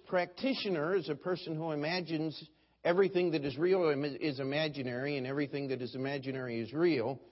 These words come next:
That's Mary Baker Eddy. And, uh, Scientology was invented for one purpose. Mister Hubbard wanted to be a millionaire.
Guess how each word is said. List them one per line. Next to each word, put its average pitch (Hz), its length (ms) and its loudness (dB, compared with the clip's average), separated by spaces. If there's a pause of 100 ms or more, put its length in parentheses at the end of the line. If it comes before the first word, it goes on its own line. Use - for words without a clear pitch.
(200)
That's 127 240 -4
Mary 139 260 -2
Baker 131 400 0
Eddy. 135 380 0 (480)
And, 143 480 0
uh, 135 180 4 (180)
Scientology 196 1040 2
was 175 240 2
invented 190 520 0
for 175 100 -2
one 190 320 0
purpose. - 400 -2 (1500)
Mister 160 320 -2
Hubbard 151 400 2
wanted 135 220 -2
to 135 40 -6
be 139 160 -2
a 143 40 -2
millionaire. 123 520 -4